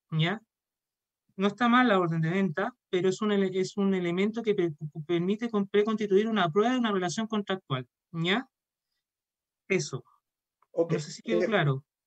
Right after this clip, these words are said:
Speaker 2: sí, eh, quedó claro. Eh, entonces, eh, más que una, eh, una orden de venta de esas que se firma, de que, eh, mucho hace treinta años atrás, ¿verdad? La teníamos prehecha, ¿verdad? Y había que llenar solamente con el nombre y el,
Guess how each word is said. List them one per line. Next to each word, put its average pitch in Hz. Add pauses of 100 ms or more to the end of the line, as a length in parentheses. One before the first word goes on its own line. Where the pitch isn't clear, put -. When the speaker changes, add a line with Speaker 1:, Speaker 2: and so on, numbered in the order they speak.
(480)
Speaker 2:
sí, -
eh, 160
quedó 202
claro. 160
Eh, 165
entonces, 233
eh, 165
más 180
que 214
una, 180
eh, 123
una 151
orden 170
de 135
venta 165
de 127
esas 139
que 131
se 120
firma, 120
de 113
que, 110 (400)
eh, 110
mucho 143
hace 123
treinta 151
años 147
atrás, 147 (380)
¿verdad? 131
La 123
teníamos 131
prehecha, 131
¿verdad? 120
Y 120
había 123
que 120
llenar 120
solamente 123
con 113
el 107
nombre 127
y -
el, 113